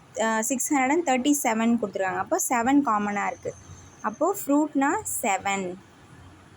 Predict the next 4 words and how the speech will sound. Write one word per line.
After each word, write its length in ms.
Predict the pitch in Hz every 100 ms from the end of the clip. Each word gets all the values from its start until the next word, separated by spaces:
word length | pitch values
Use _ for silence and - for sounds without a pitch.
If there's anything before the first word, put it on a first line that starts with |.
| - - - - - - - - - - - - - - - - - - - - - - - - - -
அப்போ 380 | 208 277 370
இங்க 120 | 294 240
இஸ்ங்கிறது 640 | 233 294 - 339 285 247
என்னது? 280 | 233 208